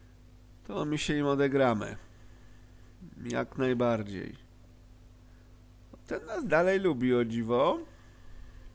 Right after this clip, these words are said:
Gdzie ta kontrola? Tutaj, a to jest dziadowska prowincja, nawet nie będę na to tracił czasu.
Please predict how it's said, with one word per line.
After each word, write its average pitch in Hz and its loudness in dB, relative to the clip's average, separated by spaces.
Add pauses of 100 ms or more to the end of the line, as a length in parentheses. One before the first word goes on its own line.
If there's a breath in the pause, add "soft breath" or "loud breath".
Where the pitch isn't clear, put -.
(2750 loud breath)
Gdzie 135 -8
ta 139 -4
kontrola? 131 -2
Tutaj, 165 0
a 120 4
to 135 -6
jest 131 2 (400)
dziadowska 135 2
prowincja, 123 0
nawet 113 0
nie 117 2
będę 120 4
na 113 -4
to 113 -8
tracił 120 -2
czasu. 139 0